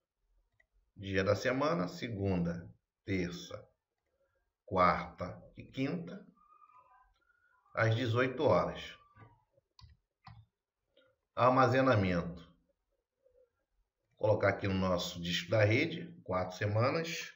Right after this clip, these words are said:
E o diferencial no disco da rede, quatro semanas.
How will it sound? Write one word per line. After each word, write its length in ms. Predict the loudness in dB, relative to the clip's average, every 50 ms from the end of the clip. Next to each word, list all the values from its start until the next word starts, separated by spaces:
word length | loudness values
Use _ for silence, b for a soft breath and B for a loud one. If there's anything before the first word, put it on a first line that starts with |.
| _ _ _ -20 -20 _ _ _ _ _ _ _ _ _ b b b b b b b b -6
E 40 | -4
o 40 | -4
diferencial 840 | -4 -4 -2 0 0 0 2 0 -2 0 4 6 8 8 8 8
no 100 | 6 4
disco 320 | 0 0 0 -2 -2 0 2
da 100 | 4 4
rede, 500 | 4 4 2 0 -2 -2 -6 -10 -16 -18 _ _ _ _ _ _ _ _ _ _ _ _
quatro 420 | 2 4 6 6 6 4 0 -4
semanas. 640 | -4 -2 0 0 0 0 0 -4 -6 -8 -10 -12